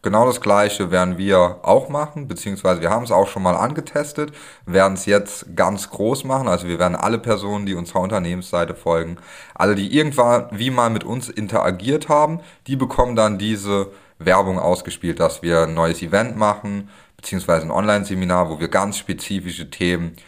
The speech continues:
durchgehen. Also da geht's dann auch nicht mehr so um Profilernstellung, LinkedIn-Nachrichten, die Basics, sage ich jetzt mal, sondern dann geht's auch schon ganz konkret um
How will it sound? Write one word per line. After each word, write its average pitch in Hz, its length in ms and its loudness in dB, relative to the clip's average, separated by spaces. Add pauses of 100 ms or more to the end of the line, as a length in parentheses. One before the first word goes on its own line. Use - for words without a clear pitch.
(160)
durchgehen. 85 460 -6
Also 82 180 -4
da 85 160 4
geht's 92 300 -4
dann 87 200 0
auch 85 380 0
nicht 101 280 -4
mehr 95 160 0
so 85 440 -4 (640)
um 82 500 -6 (720)
Profilernstellung, 87 1080 0
LinkedIn-Nachrichten, 82 1200 -4 (240)
die - 180 -10
Basics, 147 540 2
sage 123 220 2
ich 120 100 -10
jetzt 110 160 -4
mal, 92 120 4
sondern 90 220 0
dann 87 140 0
geht's 90 180 -6
auch 92 140 2
schon - 120 -8
ganz 85 280 -4
konkret 92 640 -4
um 170 240 -2